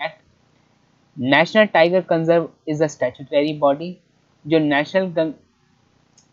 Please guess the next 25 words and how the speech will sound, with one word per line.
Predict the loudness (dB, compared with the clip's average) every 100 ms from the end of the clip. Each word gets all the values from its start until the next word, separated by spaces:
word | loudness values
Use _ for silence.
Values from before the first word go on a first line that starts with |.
| _ -4
Ganga | -2 2 4
River | 4 2 0
Basin | 0 -2 -2 -6
Authority | -8 -6 -2 -2 -4 -6
है, | -6
ये | -8 -12
chair | -4 -2 -2
करी | -4 -6
जाती | -2 -4 -4 -6
है | -6 -8 _ _
Prime | 0 0
Minister | -2 -6 -10 -12
के | -10
द्वारा। | -12 -14 -18 _ _ _ -2
ठीक | 0
है, | 0 -6 _ _ -4
अगर | 2 2
आप | 2 -2
दोनों, | -2 -2 -2 0
ये | -2 -2 -2
दोनों | -2 -4
पहली | -2 -2 0 -2
जो | -4
statement | -12 -10 -8 -8 -8
पढ़े, | -10